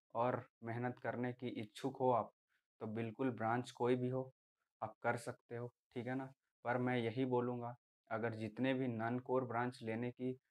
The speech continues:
ट्राई कर रहे हो, जैसे कि छोटी-छोटी ब्रांच, जिसमें अगर सीटें ही number of limited seat होते हैं, अगर वैसे सीट आपने ऑप्ट कर भी लिया,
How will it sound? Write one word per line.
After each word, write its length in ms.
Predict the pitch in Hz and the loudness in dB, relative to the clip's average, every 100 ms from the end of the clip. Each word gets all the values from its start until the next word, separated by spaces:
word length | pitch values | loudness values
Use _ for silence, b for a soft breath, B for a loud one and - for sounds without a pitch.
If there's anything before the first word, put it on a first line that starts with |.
| _ | _
ट्राई 220 | - 113 120 | 6 6 6
कर 180 | 120 | 2
रहे 180 | 120 123 | 0 2
हो, 80 | 117 | 2
जैसे 280 | 113 113 120 | 0 -4 -6
कि 100 | 120 | -6
छोटी-छोटी 580 | - 117 123 127 113 120 | -4 -4 -4 -4 -4 -2
ब्रांच, 340 | 117 120 120 - _ _ 117 | 0 0 -2 -10 _ _ -10
जिसमें 340 | 117 120 120 | -8 -2 0
अगर 200 | 113 117 | 2 2
सीटें 380 | - 120 107 120 | 0 -6 -2 0
ही 140 | 127 | 2
number 300 | 120 113 117 | 0 0 2
of 100 | 120 - 113 | 2 0 -4
limited 320 | 113 107 120 | -4 -4 -4
seat 400 | 120 - 127 127 | -6 0 0 0
होते 220 | 117 107 | -6 -6
हैं, 180 | 113 113 - _ _ _ | -8 -8 -12 _ _ _
अगर 180 | 117 117 | 2 2
वैसे 340 | 113 107 113 120 | 6 4 4 -2
सीट 240 | 127 120 | -2 2
आपने 260 | 120 123 120 | 2 4 0
ऑप्ट 360 | 113 120 - | 2 0 0
कर 240 | - 123 135 | 0 4 6
भी 140 | 135 | 4
लिया, 360 | 120 110 107 | 2 2 0